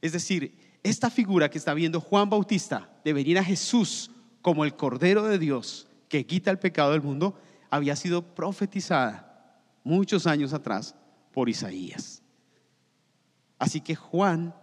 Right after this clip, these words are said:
está viendo, Juan Bautista está viendo el cumplimiento de esa promesa, de Jesús viniendo en silencio y en humildad para hacer sacrificio por el pecado de muchos. Jesús viene al bautismo de Juan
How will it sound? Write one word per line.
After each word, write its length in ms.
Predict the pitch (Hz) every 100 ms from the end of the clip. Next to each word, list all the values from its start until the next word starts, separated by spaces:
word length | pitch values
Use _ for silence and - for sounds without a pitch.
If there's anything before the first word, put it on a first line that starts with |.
| -
está 260 | 190 - 139
viendo, 460 | 160 190 165 127
Juan 200 | 117 180
Bautista 380 | 180 160 175 165
está 180 | 147 135
viendo 800 | 139 190 240 208 208 233 233 -
el 120 | 160
cumplimiento 760 | - 170 139 135 143 147 143 143
de 60 |
esa 140 | 131 123
promesa, 500 | - 120 101 - - _ _ _
de 80 | 151
Jesús 640 | - 123 - - 233 220
viniendo 500 | 226 214 165 131 110 - - _ _ _ _ _ _ -
en 120 | 160
silencio 680 | 160 127 139 139 - 151 151 -
y 100 | 151
en 100 | 139
humildad 480 | 127 110 113 110 - - _ _ _ _ _ _ _ _ -
para 180 | 127
hacer 400 | 113 - 123 117 -
sacrificio 800 | - 139 131 139 147 - 104 95 _ _ _ _ _ _ _
por 120 | 135
el 100 | 120
pecado 440 | 120 110 113 117
de 80 | 113
muchos. 600 | 113 107 - 113 - - _ _ _ -
Jesús 300 | 151 190 185
viene 180 | 214
al 100 | 214
bautismo 520 | 190 165 143 208 226 202
de 60 |
Juan 320 | 170 170 247